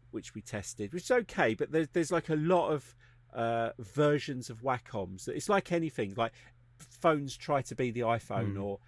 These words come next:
Speaker 1: you know, devices try to be, if you're the top of the game, everything else wants to try and emulate you. Um, but then Sense Labs came out, and what's cool about Sense Labs, a lot of people don't know, it's mo-, it's a lot of ex-Wacom staff. So they, they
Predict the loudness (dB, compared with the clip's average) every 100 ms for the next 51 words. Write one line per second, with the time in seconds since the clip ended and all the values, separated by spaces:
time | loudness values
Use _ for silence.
0 | -20 -18 -4 -4 -4 -6 0 0 0 -6
1 | -6 -4 -4 -4 -4 -2 2 2 2 -4
2 | -6 -4 -4 0 0 0 -6 -8 -8 -8
3 | -6 -8 -10 -10 -12 -4 -4 -2 -2 -2
4 | -2 -4 -4 -4 -6 -6 -14 -20 -20 -6
5 | -2 -2 -6 -12 -4 -2 -2 0 0 0
6 | -2 -4 -4 -6 -6 -6 -4 -6 -6 -6
7 | -6 -6 -4 -6 -4 -6 -4 -4 -2 -6
8 | -6 -6 -6 -6 -8 -4 -4 -4 -6 -6
9 | -6 -6 -8 -10 -6 -4 -4 -4 -6 0
10 | 0 0 -6 -10 -6 0 0 -2 -8 -20
11 | -20 -4 2 2 2 -6 -20 -2 2 2
12 | 4 2 2